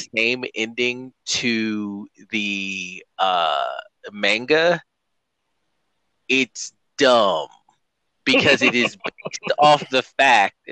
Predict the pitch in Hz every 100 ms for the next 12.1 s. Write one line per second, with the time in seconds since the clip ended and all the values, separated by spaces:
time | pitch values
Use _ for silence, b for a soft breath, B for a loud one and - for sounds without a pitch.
0 | - 104 107 - 117 117 117 101 107 -
1 | - 104 120 143 139 123 127 - 107 -
2 | - 92 95 110 135 - - 95 87 -
3 | - - 110 107 104 104 101 _ - -
4 | 95 - 62 - _ B B B B B
5 | - 151 117 113 - 117 147 - 214 -
6 | - 208 226 196 107 90 69 - - -
7 | - - _ - 151 127 110 - 107 120
8 | 175 185 156 151 151 151 139 120 113 113
9 | 110 104 110 123 - 107 92 92 - 95
10 | - - 85 82 80 - 90 - 92 107
11 | 107 120 117 120 117 - 139 117 92 85